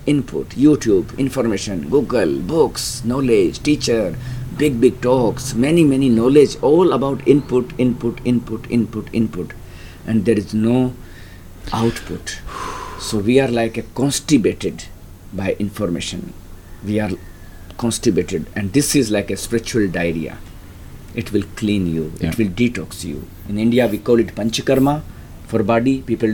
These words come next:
Speaker 1: do to detox their
Speaker 2: Detox,
Speaker 1: body,
Speaker 2: yeah.
Speaker 1: but this is the panchakarma of your soul. Not only soul,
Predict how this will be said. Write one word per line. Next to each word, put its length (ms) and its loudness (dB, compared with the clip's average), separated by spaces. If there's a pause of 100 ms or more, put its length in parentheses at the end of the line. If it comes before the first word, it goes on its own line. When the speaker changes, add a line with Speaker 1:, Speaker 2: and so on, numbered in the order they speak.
(100)
Speaker 1:
do 180 4 (180)
to 120 0
detox 480 2
their 120 2
Speaker 2:
Detox, 100 2 (120)
Speaker 1:
body, 280 6
Speaker 2:
yeah. 140 -6 (240)
Speaker 1:
but 180 -10
this 200 0
is 80 0
the 100 2
panchakarma 640 0
of 140 -6
your 100 0
soul. 400 0 (1200)
Not 260 2
only 180 4
soul, 460 0